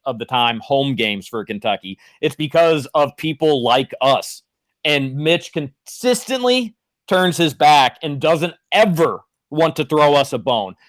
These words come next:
No doubt the pandemic has been an issue. And Mitch does deserve, uh,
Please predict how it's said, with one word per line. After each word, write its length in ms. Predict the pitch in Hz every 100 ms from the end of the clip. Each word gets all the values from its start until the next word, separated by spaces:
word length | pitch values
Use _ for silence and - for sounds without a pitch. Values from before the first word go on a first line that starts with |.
| _
No 220 | 147 180
doubt 320 | 208 190 185 180
the 80 |
pandemic 600 | 143 151 139 131 135 127
has 160 | 135 123
been 160 | 98 127
an 100 | 123
issue. 320 | 113 113 98
And 220 | 147 151 151
Mitch 260 | 208 -
does 360 | - 175 202 151
deserve, 440 | 156 147 143 135 - _ _
uh, 180 | - 120